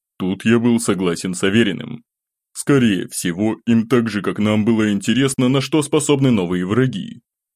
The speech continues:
И железные палки в наших руках,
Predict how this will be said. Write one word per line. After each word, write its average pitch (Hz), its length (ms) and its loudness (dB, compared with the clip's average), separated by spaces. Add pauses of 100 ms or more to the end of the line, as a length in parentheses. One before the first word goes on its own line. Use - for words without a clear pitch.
(120)
И 160 100 0
железные 92 640 0
палки 107 400 -2
в 117 120 2
наших 117 360 0
руках, 117 540 0